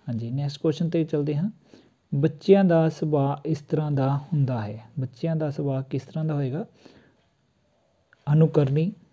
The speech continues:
ਸਿਰਜਣਾਤਮਕ, ਕਲਪਨਾਤਮਕ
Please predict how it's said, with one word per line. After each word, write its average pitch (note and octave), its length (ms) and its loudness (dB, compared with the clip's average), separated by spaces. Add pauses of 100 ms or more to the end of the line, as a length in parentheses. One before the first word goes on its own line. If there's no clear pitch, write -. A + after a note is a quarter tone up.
(460)
ਸਿਰਜਣਾਤਮਕ, D3 760 -2 (1300)
ਕਲਪਨਾਤਮਕ C#3+ 1400 -4